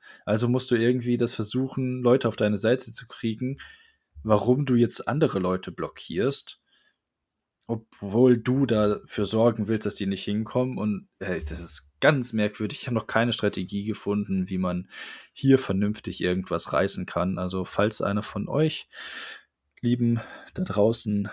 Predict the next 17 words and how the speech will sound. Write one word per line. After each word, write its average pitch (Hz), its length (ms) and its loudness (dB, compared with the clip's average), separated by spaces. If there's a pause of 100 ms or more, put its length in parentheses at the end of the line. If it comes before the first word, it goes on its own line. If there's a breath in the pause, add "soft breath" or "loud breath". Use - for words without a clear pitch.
(200 loud breath)
ein 101 300 -2
t-, - 360 -14
paar 101 200 2
Tipps - 320 -2
und 104 140 -4
Tricks - 260 -6
für 101 80 -8
mich 101 180 -6
hat, - 180 -4
kommt 175 240 -2
auf - 120 2
unseren 135 220 4
Discord, 147 600 0
der 117 60 2
Link 110 380 0
in 113 180 -4
der 110 320 0